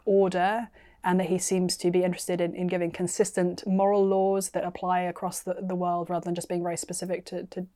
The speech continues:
particular places, they thought, "Hmm, maybe this creator God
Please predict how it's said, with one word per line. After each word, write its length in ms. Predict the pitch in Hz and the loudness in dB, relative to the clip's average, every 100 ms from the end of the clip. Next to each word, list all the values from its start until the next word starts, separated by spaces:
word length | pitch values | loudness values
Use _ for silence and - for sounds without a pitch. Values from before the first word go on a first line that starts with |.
| _ | _
particular 320 | - 190 - | -12 -10 -8
places, 640 | 175 175 165 175 165 - - _ - - - - _ _ | -8 -6 -4 -4 -4 -8 -16 _ -20 -20 -20 -20 _ _
they 120 | 214 | 4
thought, 280 | 214 226 202 | 6 6 6
"Hmm, 380 | 254 247 202 190 | 8 8 8 4
maybe 400 | 226 311 302 226 | 6 6 6 4
this 320 | 196 226 220 | 6 6 4
creator 440 | - 220 196 180 | 0 4 4 2
God 580 | 180 220 170 160 160 180 | 0 4 4 2 -2 -2